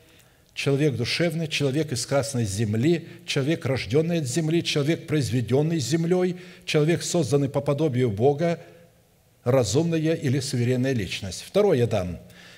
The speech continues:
это человек духовный, человек, рожденный от Бога, разумная или суверенная личность, человек, созданный для Бога, человек, призванный в общение с Богом,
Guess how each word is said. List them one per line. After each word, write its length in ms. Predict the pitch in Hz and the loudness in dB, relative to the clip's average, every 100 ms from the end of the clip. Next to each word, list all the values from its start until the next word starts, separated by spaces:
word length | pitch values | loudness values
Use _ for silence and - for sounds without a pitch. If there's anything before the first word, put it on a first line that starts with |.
| - | 0
это 200 | 190 175 | 0 2
человек 500 | - 156 143 185 123 | -2 0 2 2 2
духовный, 580 | 156 - 156 143 135 123 | -6 0 4 4 4 0
человек, 420 | - 143 165 165 | 0 2 2 0
рожденный 460 | 139 120 156 143 | -2 2 2 2
от 100 | 143 | 0
Бога, 400 | 123 151 - 92 95 | 4 2 2 -4 -2
разумная 640 | 113 135 131 185 160 143 | 0 2 2 2 2 2
или 260 | 151 151 143 | 2 0 -2
суверенная 540 | 139 139 131 156 156 | -2 -2 0 0 2
личность, 500 | 156 120 117 123 113 - - - - | 0 0 -2 -6 -6 -8 -20 -20 -8
человек, 400 | - 151 147 190 | -2 2 2 2
созданный 520 | - 180 147 143 156 | 2 0 2 2 2
для 180 | 151 170 | 2 0
Бога, 460 | 131 127 104 117 110 - - - _ _ _ _ _ _ _ - - | 2 2 2 0 -2 -10 -20 -20 _ _ _ _ _ _ _ -20 -8
человек, 420 | - 165 160 180 | -2 2 2 2
призванный 400 | - 175 127 139 | 0 0 2 0
в 60 | 127 | 0
общение 500 | 123 - 127 117 110 | -2 -2 0 0 0
с 80 | 104 | -2
Богом, 420 | 123 113 95 87 | -2 -2 -4 -8